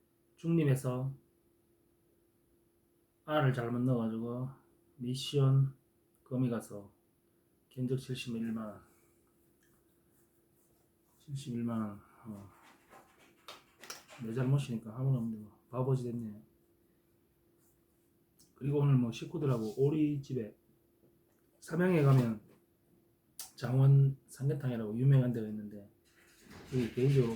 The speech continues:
오리 고기가, 생오리 고기가 상당히 멋있어요. 우리 뭐 가족도 회식하고 이런 거 자주 하는데,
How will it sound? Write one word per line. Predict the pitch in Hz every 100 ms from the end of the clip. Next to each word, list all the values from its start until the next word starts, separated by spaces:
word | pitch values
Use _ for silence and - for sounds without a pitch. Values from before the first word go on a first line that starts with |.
| 113
오리 | 143 165
고기가, | 143 131 117 104 104 - _ _ _ _ _ _ _ _
생오리 | - 143 139 117 107
고기가 | 120 113 104 98
상당히 | - 120 123 131
멋있어요. | 107 104 - 98 - _ _ _ _ _ _ _ _ _ _ _ _
우리 | 113 117 113 113
뭐 | 113 110 107
가족도 | 127 117 110 107
회식하고 | 110 117 101 101
이런 | 104 104
거 | 95
자주 | 104 110
하는데, | 101 98 90